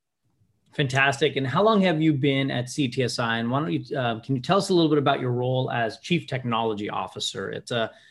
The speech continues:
it's a, it's a, obviously a, a huge responsibility. I'm sure you have a lot of influence over the organization, but what I also love is I believe C T S I has huge influence over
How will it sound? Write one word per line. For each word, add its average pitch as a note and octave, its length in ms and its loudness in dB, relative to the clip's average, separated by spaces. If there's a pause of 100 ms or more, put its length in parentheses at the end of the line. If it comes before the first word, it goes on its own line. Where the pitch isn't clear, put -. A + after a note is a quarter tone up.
(200)
it's B2+ 160 -4
a, B2+ 240 2
it's B2+ 140 -6
a, A2+ 280 -2 (200)
obviously C3+ 360 2
a, A#2 280 -2
a A2+ 60 -2
huge D#3 420 0
responsibility. B2 1080 -2 (300)
I'm A#2+ 80 -8
sure D3+ 260 2
you C#3 140 4
have B2+ 140 2
a C3 40 0
lot A#2+ 180 0
of A#2 80 -2
influence A2+ 420 -4
over A2+ 120 -6
the A#2+ 80 -6
organization, A2 800 -2
but A2+ 280 -8
what A2+ 200 -2
I A#2 80 4
also D#3+ 280 4
love A2+ 420 0 (300)
is C3+ 120 -2
I C3 140 2
believe C#3 300 4
C C#3 120 0
T B2+ 140 -2
S A#2+ 160 0
I A#2+ 300 0 (180)
has C3 260 -4
huge E3+ 300 2
influence C#3 440 2
over A#2 400 -4